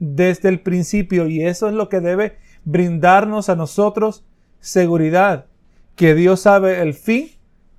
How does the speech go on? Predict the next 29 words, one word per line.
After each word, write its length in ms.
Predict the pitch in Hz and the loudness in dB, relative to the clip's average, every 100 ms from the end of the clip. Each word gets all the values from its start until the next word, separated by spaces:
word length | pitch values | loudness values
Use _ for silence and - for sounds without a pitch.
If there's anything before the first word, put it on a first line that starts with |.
| _ _ _ _ - | _ _ _ _ 0
desde 240 | 180 175 | 2 4
el 100 | 175 | 2
principio. 680 | 175 165 151 151 143 143 156 | 0 -4 -4 -8 -4 -4 -4
Es 120 | 190 | -2
más, 200 | 226 240 | -2 0
Dios 180 | 202 254 | 0 0
se 140 | 254 | 0
jacta 380 | 247 294 - 147 _ _ _ _ _ _ _ _ _ _ - | -2 -4 -6 -10 _ _ _ _ _ _ _ _ _ _ -2
de 180 | 165 185 | 2 2
eso 180 | 185 | 2
mismo, 360 | 202 220 175 143 | -2 -2 -6 -2
que 120 | 190 | 0
Él 120 | 196 | 2
es 120 | 214 196 | 0 -2
aquel 360 | 190 202 190 | -2 -2 -2
Dios 240 | 190 214 - | 0 0 2
que 140 | 196 | 2
revela 440 | 165 160 165 214 | 2 0 0 2
el 100 | 190 | 2
final 440 | 156 165 202 175 - _ _ _ _ _ _ _ _ - | 0 -4 -4 -6 -10 _ _ _ _ _ _ _ _ -2
desde 240 | 160 156 | 0 2
el 100 | 147 | 0
comienzo. 760 | 151 143 151 175 175 - 135 _ _ _ - | -2 -4 -4 -4 -4 -6 -10 _ _ _ -2
Es 300 | 175 196 196 | 4 4 4
nuestro 420 | 202 226 226 202 | 2 0 2 0
privilegio 640 | 156 170 160 165 220 208 196 | 0 -2 0 2 2 2 -2
en 120 | 165 | -2
traer, 540 | 165 156 156 214 226 _ _ _ _ _ _ _ _ _ - | 0 0 2 0 -2 _ _ _ _ _ _ _ _ _ -8
eh, 460 | 151 143 143 - | -4 -2 -4 -8